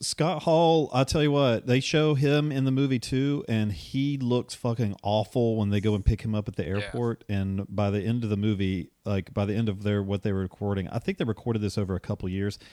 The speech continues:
Speaker 1: He looked a lot better.
Speaker 2: Well, and I
Speaker 1: Like,
Speaker 2: will
Speaker 1: he
Speaker 2: say
Speaker 1: looked
Speaker 2: this
Speaker 1: pretty
Speaker 2: too. I mean,
Speaker 1: fantastic.
Speaker 2: it's, it's easy to be cynical, um, with someone who's an addict because, and, and I, I will say this right now.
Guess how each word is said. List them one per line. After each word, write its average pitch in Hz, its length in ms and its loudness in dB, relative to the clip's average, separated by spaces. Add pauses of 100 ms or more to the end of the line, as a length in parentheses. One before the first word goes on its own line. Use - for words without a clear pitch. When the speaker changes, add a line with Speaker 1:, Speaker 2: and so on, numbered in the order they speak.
(120)
Speaker 1:
He 123 140 -4
looked 135 340 2 (220)
a 98 80 -2
lot 90 460 -4
better. 98 120 0
Speaker 2:
Well, 233 120 6
and 220 80 4
I 220 40 6
Speaker 1:
Like, 208 140 0
Speaker 2:
will 208 100 2
Speaker 1:
he - 80 2
Speaker 2:
say 160 80 4
Speaker 1:
looked 139 120 -2
Speaker 2:
this 120 280 -2
Speaker 1:
pretty 139 140 0
Speaker 2:
too. 117 60 -2
I 113 120 -4
mean, 135 100 -2
Speaker 1:
fantastic. 151 160 -6
Speaker 2:
it's, - 360 -2
it's 147 260 -2
easy 175 380 -6
to 135 100 -8
be 139 100 -14
cynical, 135 760 -4 (500)
um, 120 600 0 (600)
with 131 180 -10
someone 123 600 -4 (580)
who's 139 200 -6
an 120 100 -12
addict 120 500 -2
because, 113 540 -2
and, 139 320 -4
and 147 160 2
I, 175 240 2 (400)
I 170 160 0
will 170 180 -8
say 165 180 0
this 156 200 -6
right 143 120 -4
now. 139 200 -6